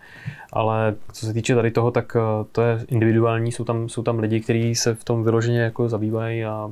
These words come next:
odebírají různý magazíny prostě pro, eh, fighter piloty a,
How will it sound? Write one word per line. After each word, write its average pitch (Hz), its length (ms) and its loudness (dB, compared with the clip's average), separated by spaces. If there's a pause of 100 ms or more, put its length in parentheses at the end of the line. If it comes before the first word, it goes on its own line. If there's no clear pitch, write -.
(120)
odebírají 110 400 -4
různý 113 280 -4
magazíny 110 480 -4
prostě 110 340 -8
pro, 110 460 -4 (260)
eh, - 120 -18 (400)
fighter 110 200 -2
piloty 113 520 0
a, 113 80 -4